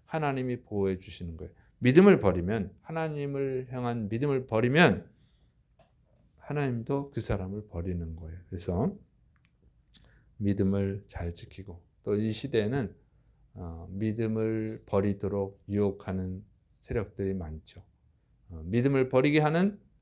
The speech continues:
문화들도 많고, 그래서 더 조심하고 또 이단도 많고 그러니까, 어, 올바른 믿음을, 에, 배우고 그 믿음을 잘 지켜고 또 하나님 주신,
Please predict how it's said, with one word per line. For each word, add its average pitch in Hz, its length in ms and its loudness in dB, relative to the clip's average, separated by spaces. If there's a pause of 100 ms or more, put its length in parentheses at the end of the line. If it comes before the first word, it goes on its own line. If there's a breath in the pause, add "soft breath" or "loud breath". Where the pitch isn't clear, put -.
문화들도 95 640 -2
많고, 85 480 -10 (200)
그래서 95 520 -2 (840)
더 95 220 -2
조심하고 95 840 -8 (220)
또 92 80 -10
이단도 95 420 -6
많고 90 360 -10
그러니까, 87 560 -10 (720)
어, 82 160 -12
올바른 131 440 8
믿음을, 104 640 0 (200)
에, 80 240 -14 (120)
배우고 82 720 -8 (220)
그 87 60 -12
믿음을 87 420 -2
잘 - 340 -8
지켜고 107 840 -2
또 120 80 0
하나님 135 220 2
주신, 120 320 -4